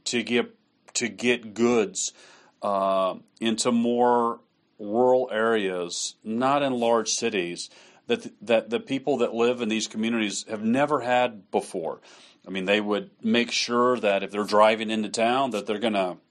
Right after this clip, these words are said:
make, make it count, because they may have a twenty-minute drive into town, or thirty-minute, or,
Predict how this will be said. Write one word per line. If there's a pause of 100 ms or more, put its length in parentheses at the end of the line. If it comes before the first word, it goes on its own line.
(800)
make,
make
it
count,
because
they
may
have
a
twenty-minute
drive
into
town,
or
thirty-minute,
or,